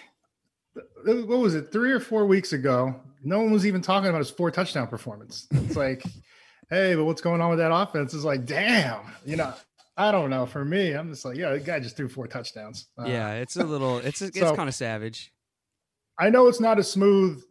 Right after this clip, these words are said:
Speaker 1: as it's looked and as easy as it's looked in the past. And, you know, some of that's the credit to the defense, but, um, I think, you know,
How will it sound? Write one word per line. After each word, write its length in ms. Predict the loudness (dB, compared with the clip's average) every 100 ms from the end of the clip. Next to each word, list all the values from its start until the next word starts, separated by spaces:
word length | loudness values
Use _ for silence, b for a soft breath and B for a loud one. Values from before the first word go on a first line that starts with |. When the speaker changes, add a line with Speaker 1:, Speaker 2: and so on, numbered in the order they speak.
| -4
Speaker 1:
as 420 | 0 0 0 -2
it's 180 | -8 -2
looked 340 | -4 -4 -14
and 260 | -8 -6 -4
as 160 | -4 -4
easy 240 | 0 0
as 140 | 0
it's 160 | -4 -6
looked 160 | -6 -4
in 60 |
the 60 | -4
past. 420 | -2 -2 -4 -6
And, 120 | -8
you 80 | -6
know, 60 | -6
some 180 | -6 -2
of 40 |
that's 240 | 0 -2 -4
the 140 | -12 -6
credit 220 | -2 -2 -2
to 60 |
the 100 | -10
defense, 580 | -6 -6 -4 -4 -4 -8
but, 440 | -2 -2 -2 -6
um, 440 | -10 -8 -8 -10 -12 -12
I 80 |
think, 240 | -4 -4 -4 -14 -20 _ b b b _ -4
you 60 |
know, 240 | 0 0